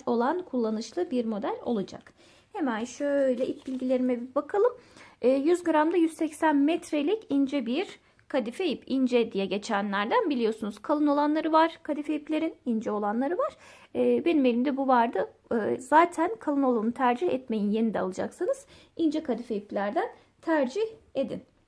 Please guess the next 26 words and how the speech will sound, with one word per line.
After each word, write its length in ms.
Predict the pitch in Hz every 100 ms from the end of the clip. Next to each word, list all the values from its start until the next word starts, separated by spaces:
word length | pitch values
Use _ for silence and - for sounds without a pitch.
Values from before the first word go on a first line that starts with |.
| _ - - - - -
Şiş 320 | - 370 -
olarak 560 | 320 262 240 220 - -
da 440 | 294 370 381 370 320
beş 400 | 320 320 - 254
numara 480 | 226 220 285 330
tunus 400 | 330 247 240 247 -
tığım 460 | 247 220 233 277 202
var. 400 | 123 - - - _ _ _ _ _ _ _ -
Tunus 240 | 233 -
tığıyla 360 | - 170 170 196
yapacağız. 640 | 233 330 302 302 320 - - - - _ -
Ee, 280 | 233 233 - -
duruma 280 | 349 339 277
göre 280 | 226 226 240
belki 280 | 262 262 254
dört 260 | 254 254
buçuk 220 | - -
da 80 | 226
alabilirim. 580 | 247 294 285 294 294 302 _ _ _ _ _ -
Rahat 260 | 254 247 247
örüyorum 360 | 214 208 202 233
çünkü 360 | - 240 220
ben. 140 | 247 302 - _ _ _
Onu 160 | 359 233
da 80 | 247
şöyle 460 | - 254 - -